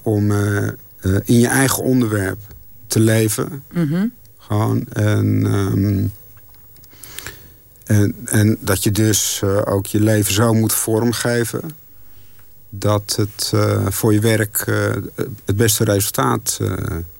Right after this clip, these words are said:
Speaker 1: oplevert.
Speaker 2: Dat je samenvalt met je werk.
Speaker 1: Ja. En mijn, mijn moeder die had sowieso altijd al heel erg, eh,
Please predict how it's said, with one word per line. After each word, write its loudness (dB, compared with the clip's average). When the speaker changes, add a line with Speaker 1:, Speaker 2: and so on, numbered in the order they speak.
Speaker 1:
oplevert. -2
Speaker 2:
Dat 2
je 2
samenvalt 2
met 4
je 2
werk. 2
Speaker 1:
Ja. 2
En 0
mijn, 2
mijn 2
moeder 4
die 2
had 0
sowieso 0
altijd -2
al -2
heel 2
erg, -4
eh, -2